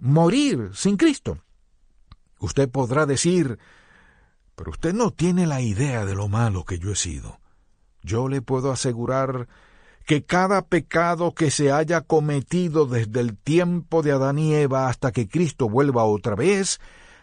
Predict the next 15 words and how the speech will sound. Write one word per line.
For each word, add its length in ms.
ha 260
sido 440
pagado 580
completamente 960
por 320
la 100
sangre 500
de 140
nuestro 380
Señor 380
Jesucristo. 640
Usted 240
puede 280
ser 260
salvo, 640